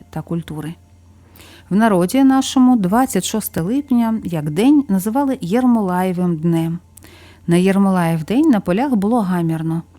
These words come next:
Жнива або ще тривали, або вже добігали кінця. Люди збирали жито і пшеницю, а господині тим часом заходилися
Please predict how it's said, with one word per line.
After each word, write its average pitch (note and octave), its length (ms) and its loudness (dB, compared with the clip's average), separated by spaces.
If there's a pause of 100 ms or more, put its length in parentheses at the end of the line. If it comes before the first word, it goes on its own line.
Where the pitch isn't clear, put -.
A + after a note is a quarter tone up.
(160)
Жнива F#3 560 2
або F3 220 -2
ще E3+ 180 -4
тривали, A#3 460 -4
або G#3+ 240 -2
вже G3 300 -2
добігали F3 560 -2
кінця. F3 500 -6 (680)
Люди G3+ 240 2
збирали F3 500 2
жито A3+ 340 -2
і G3 80 2
пшеницю, F3+ 840 -2 (100)
а F3 220 -4 (140)
господині A3 500 0
тим D4 180 2
часом G#3+ 520 -4
заходилися G3 880 -2